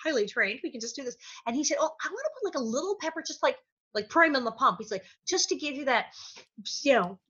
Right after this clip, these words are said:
sense memory, and as soon as you smell the pepper, like, it'll kick in." We're like, "Yeah." So we got the thing, we shook, put, like, two shakes of pepper on it just to sort of give us the feel. But as soon as we got it, I saw, and, and as soon as I saw his face when he went,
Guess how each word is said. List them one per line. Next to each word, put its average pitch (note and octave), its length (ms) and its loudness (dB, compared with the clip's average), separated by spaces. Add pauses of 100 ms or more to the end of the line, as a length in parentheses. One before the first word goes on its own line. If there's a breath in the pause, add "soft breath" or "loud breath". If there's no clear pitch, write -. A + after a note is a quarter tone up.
(140)
sense C#4+ 440 4
memory, A#3+ 400 0
and A3 120 -12
as A3 220 -10
soon C#4+ 100 -4
as B3 140 -4
you A3+ 60 0
smell B3 420 2
the G#3 100 -4
pepper, A3+ 360 2
like, F#3+ 240 -4
it'll F#3+ 160 -8
kick - 280 -10
in." F3 180 -4
We're F3+ 100 -10
like, F#3 160 -12
"Yeah." A3 100 2 (220 loud breath)
So - 160 2
we B3+ 120 2
got D4 220 2
the G4 60 -4
thing, F#4 100 0
we C#4+ 80 -6
shook, - 200 -4 (180)
put, A3+ 100 -8
like, A#3+ 180 -6
two E4+ 140 0
shakes A#3 320 -2
of - 100 -16
pepper A3 360 2
on F3+ 120 0
it F#3+ 120 -14
just - 220 -8
to - 40 -12
sort G#3+ 240 -4
of G3+ 80 -12
give G#3+ 160 -4
us G#3+ 120 -12
the G3 180 -12
feel. F#3+ 320 -4 (420)
But A3+ 160 6
as A#3+ 160 4
soon D4 320 -2
as F4 140 -2
we D#4 80 -6
got C4 180 4
it, - 100 0
I G#3 40 -4
saw, A#3 240 0
and, G#3+ 180 -4
and A#3+ 140 -6
as A#3+ 120 -2
soon F#4 220 6
as G#4+ 100 2
I F#4+ 100 0
saw C4 260 6
his B3+ 200 -4
face A#3 280 -2
when A#3 60 -8
he A3+ 60 -6
went, G#3 140 -6